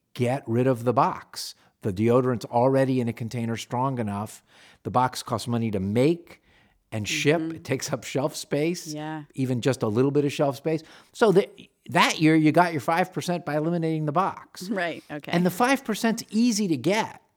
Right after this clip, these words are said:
Speaker 1: right, in the first year and the second year and maybe even in the third year. But then things start to get difficult.
Speaker 2: Mm-hmm.
Speaker 1: And when they start to get difficult,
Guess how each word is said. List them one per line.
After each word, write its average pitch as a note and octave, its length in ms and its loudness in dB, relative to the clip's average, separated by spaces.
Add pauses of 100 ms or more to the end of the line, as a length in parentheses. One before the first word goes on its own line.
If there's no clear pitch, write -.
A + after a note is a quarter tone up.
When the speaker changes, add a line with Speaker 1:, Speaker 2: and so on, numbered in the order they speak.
(160)
Speaker 1:
right, C3 400 0
in C3 140 -2
the B2 80 -2
first - 400 -2
year B2+ 240 2
and A2 120 -2
the A2 40 -4
second B2 360 -4
year A#2+ 200 -2
and C3 100 -6
maybe A3+ 300 -8
even F3 260 -2
in D3 140 -4
the C#3 80 -4
third D4+ 360 -4
year. F#2 320 -10 (320)
But - 300 -10
then E3 520 2
things A#2 720 -4
start - 320 -6
to G#2+ 60 -14
get F#2 180 -8
difficult. - 680 -8 (120)
Speaker 2:
Mm-hmm. E3 360 -8
Speaker 1:
And G#2+ 220 -4
when B2 160 0
they B2 140 -2
start A#2+ 300 -2
to - 40 -10
get G#2 180 -6
difficult, A2+ 600 -8